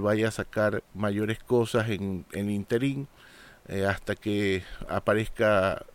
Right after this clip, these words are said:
en octubre quizás una nueva MacBook Pro. Esperemos que lo hagan y que podamos, eh, tener algo novedoso, diferente, al menos en esa línea. De ahí,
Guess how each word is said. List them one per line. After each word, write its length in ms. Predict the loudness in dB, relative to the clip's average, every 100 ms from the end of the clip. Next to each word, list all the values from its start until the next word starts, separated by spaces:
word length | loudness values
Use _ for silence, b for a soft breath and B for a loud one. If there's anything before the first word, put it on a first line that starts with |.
| -20 -8
en 140 | -4
octubre 480 | -4 0 4 4 4
quizás 340 | 0 2 2
una 220 | 2 0 2
nueva 260 | 4 4
MacBook 400 | 4 0 0 -4 0
Pro. 360 | 6 8 8 4 -20 B B B B B
Esperemos 500 | -10 -2 2 2 2
que 420 | 0 2 4 2 -4 B B -10
lo 240 | -2 4 6
hagan 360 | 6 4 -2 -10 -20 -12
y 120 | -12
que 600 | -8 -2 0 0 -2 -4 -6
podamos, 680 | -2 2 2 0 -4 -8 -12
eh, 260 | -6 -4 -4
tener 320 | -6 -4 0 0
algo 220 | 2 0
novedoso, 520 | -2 -2 -2 -2 -2
diferente, 640 | -4 -2 0 0 -2 -6 B B B
al 140 | -4 -2
menos 340 | 0 0 -2
en 140 | -2
esa 200 | -4 -2
línea. 420 | -2 0 -2 -4 -12 -20 -20 B B B B B B B -20 -12
De 140 | 0 2
ahí, 320 | 4 2